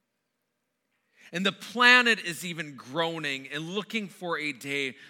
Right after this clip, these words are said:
where destruction and pain will come to an end.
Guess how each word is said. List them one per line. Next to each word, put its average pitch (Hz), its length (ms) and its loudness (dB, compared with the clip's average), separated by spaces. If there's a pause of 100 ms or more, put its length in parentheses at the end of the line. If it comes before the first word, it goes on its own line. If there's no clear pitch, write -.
(140)
where 135 120 -6
destruction 180 1040 -10 (1160)
and 110 220 -16
pain 139 460 -8
will 110 80 -16
come 110 260 -18
to 110 100 -20
an 95 140 -16
end. 92 220 -20